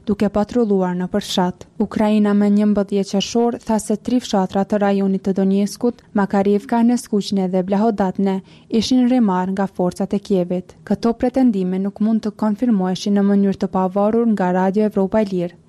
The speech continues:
Më herët gjatë ditës, shtabi i përgjithshëm i ushtrisë së Ukrainës tha se luftimet të ashpra ishin zhvilluar një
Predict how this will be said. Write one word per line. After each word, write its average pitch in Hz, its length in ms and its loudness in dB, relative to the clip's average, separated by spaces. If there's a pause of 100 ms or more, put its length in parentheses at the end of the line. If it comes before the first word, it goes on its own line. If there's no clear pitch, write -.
(120)
Më 196 60 4
herët 196 400 2
gjatë 196 160 0
ditës, 202 400 -2
shtabi 202 320 0
i 190 80 -6
përgjithshëm 202 560 0
i 196 80 2
ushtrisë 214 380 -4
së 233 100 2
Ukrainës 185 540 0 (160)
tha 208 120 2
se 214 160 -2
luftimet 202 540 0
të 196 160 0
ashpra 202 400 -2
ishin 202 240 0
zhvilluar 202 420 0
një 190 120 0